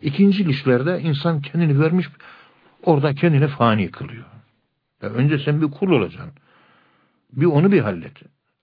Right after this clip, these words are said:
O birincil. Primer. Ondan sonra sekondere geç. Yok. Öyle bir şey yok.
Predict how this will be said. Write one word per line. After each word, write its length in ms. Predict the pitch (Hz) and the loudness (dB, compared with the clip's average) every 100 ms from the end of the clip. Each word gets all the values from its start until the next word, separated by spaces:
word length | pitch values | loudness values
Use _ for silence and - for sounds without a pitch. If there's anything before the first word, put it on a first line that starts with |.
| _ | _
O 160 | 120 107 | -4 2
birincil. 500 | 127 143 143 190 160 - _ _ _ _ _ _ _ _ _ _ - | 4 6 4 2 0 -12 _ _ _ _ _ _ _ _ _ _ -12
Primer. 460 | 107 135 160 156 - - _ _ _ | -2 2 4 2 -4 -20 _ _ _
Ondan 260 | 120 117 156 | -4 -2 -2
sonra 240 | 175 180 | -2 -6
sekondere 640 | 139 135 127 135 123 113 | -4 -6 -2 0 2 0
geç. 340 | 92 85 - - _ _ _ _ _ _ _ | -2 -6 -12 -18 _ _ _ _ _ _ _
Yok. 440 | - 120 143 139 - _ _ _ _ _ _ _ _ _ _ _ _ _ _ - | -4 0 0 -2 -16 _ _ _ _ _ _ _ _ _ _ _ _ _ _ -6
Öyle 240 | 117 98 | -4 -4
bir 60 | 95 | -6
şey 180 | 120 113 | -8 -6
yok. 200 | 143 | -6